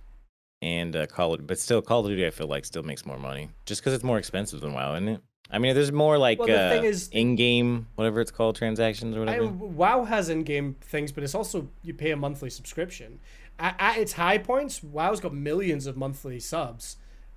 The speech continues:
Speaker 2: Uh, at low points, obviously, it dips down a bit, but, I mean, WoW is definitely making the money as well.
Speaker 1: Yeah.
Speaker 2: I, I, I, again, I don't know which is,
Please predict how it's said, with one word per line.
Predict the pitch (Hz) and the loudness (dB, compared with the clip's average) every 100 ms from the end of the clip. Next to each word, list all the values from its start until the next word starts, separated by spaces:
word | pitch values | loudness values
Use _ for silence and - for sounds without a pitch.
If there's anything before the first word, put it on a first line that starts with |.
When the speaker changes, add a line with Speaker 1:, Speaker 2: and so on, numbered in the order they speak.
| - | -10
Speaker 2:
Uh, | 190 - 185 - | -10 -10 -16 -8
at | 202 165 175 160 | -6 -2 -2 4
low | 190 233 | 4 4
points, | 175 147 139 | 2 0 -2
obviously, | 143 139 135 135 | -4 -4 -6 -8
it | 127 | -4
dips | 156 139 - | -4 -4 -4
down | 170 165 | -2 -2
a | |
bit, | 135 120 - | -6 -12 -14
but, | 123 - | -16 -12
I | |
mean, | 135 123 117 _ - _ | -12 -12 -14 _ -20 _
WoW | 147 180 185 | 0 2 2
is | 151 | 0
definitely | 139 156 151 151 139 135 | -2 -2 -2 -4 -2 -2
making | 131 135 139 123 | -2 -4 -6 -10
the | |
money | 123 143 120 | -6 -6 -6
as | 120 | -4
well. | 131 147 131 - - - | -2 0 -2 -6 -18 -4
Speaker 1:
Yeah. | 175 170 | 0 4
Speaker 2:
I, | 180 180 208 202 | 4 4 2 4
I, | 202 208 | 2 2
I, | |
again, | 165 139 135 | -2 0 0
I | 131 | 0
don't | 139 147 | -2 -4
know | 127 | -4
which | 120 131 135 | -6 -8 -6
is, | 131 | -10